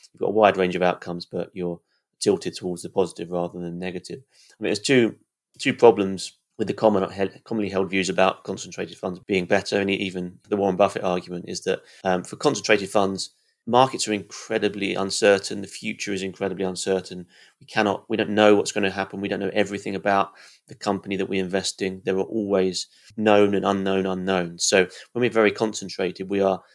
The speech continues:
quite significantly and sharply exposing ourselves to that risk of things happening that we hadn't foreseen, couldn't possibly have foreseen. So even with the best will in the world, with the most talented investors, if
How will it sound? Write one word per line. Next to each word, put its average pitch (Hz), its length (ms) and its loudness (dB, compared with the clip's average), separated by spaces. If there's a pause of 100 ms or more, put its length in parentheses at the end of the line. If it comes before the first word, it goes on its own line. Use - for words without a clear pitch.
(140)
quite - 180 -2
significantly 101 880 0
and 95 100 -18
sharply 101 460 0
exposing 95 520 4
ourselves 90 460 -4
to - 100 -10
that 95 180 -2
risk 95 320 -4
of 92 80 -14
things 95 360 -6
happening 92 500 -6 (320)
that 98 60 -8
we 92 100 -8
hadn't 98 360 -2
foreseen, 92 540 -4 (180)
couldn't 98 240 -8
possibly 90 380 -10
have 87 100 -8
foreseen. 85 560 -6 (220)
So 98 220 -2 (220)
even 107 180 0
with 98 80 0
the 95 80 0
best 107 260 6
will 101 80 -2
in 98 80 0
the 95 80 -2
world, 98 280 6
with 90 100 -14
the 95 40 -8
most 95 220 -6
talented 92 380 0
investors, 90 640 -4
if - 180 -20